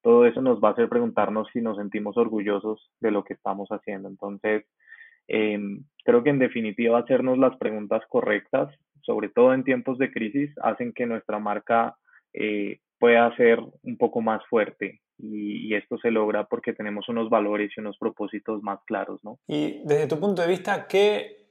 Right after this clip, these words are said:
Speaker 2: eh, habilidades digitales crees que deberían tener la mayoría de...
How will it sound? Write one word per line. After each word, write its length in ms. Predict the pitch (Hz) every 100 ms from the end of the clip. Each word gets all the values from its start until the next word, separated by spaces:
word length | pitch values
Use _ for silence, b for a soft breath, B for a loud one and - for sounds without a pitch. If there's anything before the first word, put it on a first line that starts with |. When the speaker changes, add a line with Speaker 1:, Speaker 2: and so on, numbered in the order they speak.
| _ _ _ -
Speaker 2:
eh, 200 | 131 135
habilidades 720 | 139 135 135 131 143 185 185
digitales 960 | 139 131 110 143 147 165 190 - - _
crees 380 | 131 127 147 147
que 680 | 139 135 143 - - _ _
deberían 1000 | 147 127 127 131 147 165 147 139 - -
tener 460 | 127 120 135 131 -
la 120 | 131
mayoría 640 | 123 127 - 127 147 147 143
de... 340 | 131 131 135